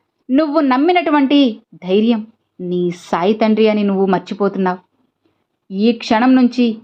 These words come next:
ఒక్కటి గుర్తుపెట్టుకో, ఎవరో నిన్ను బాధ పెడుతున్నారని నువ్వు దిగులు పడాల్సిన పని లేదు. తొందరపడి వారిని ఏ మాట అనకమ్మా. ఎందుకంటే రాబోయే రోజుల్లో నీకు అన్నీ కూడా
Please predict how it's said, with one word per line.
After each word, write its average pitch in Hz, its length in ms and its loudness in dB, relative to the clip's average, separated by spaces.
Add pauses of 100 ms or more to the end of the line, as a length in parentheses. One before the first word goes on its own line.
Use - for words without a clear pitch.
(500)
ఒక్కటి 240 300 -2
గుర్తుపెట్టుకో, 226 720 -2 (520)
ఎవరో 247 360 0
నిన్ను 330 240 0
బాధ 226 280 -4
పెడుతున్నారని 247 760 0 (260)
నువ్వు 175 280 -6
దిగులు 180 300 0
పడాల్సిన 220 380 -4
పని 208 240 -4
లేదు. 196 220 -2 (880)
తొందరపడి 220 480 -2
వారిని 208 320 -2
ఏ 190 260 2
మాట 214 300 -2
అనకమ్మా. 220 600 -2 (960)
ఎందుకంటే 320 800 0 (260)
రాబోయే 196 440 0
రోజుల్లో 214 360 2
నీకు 208 280 0 (100)
అన్నీ 214 280 2
కూడా 233 380 -2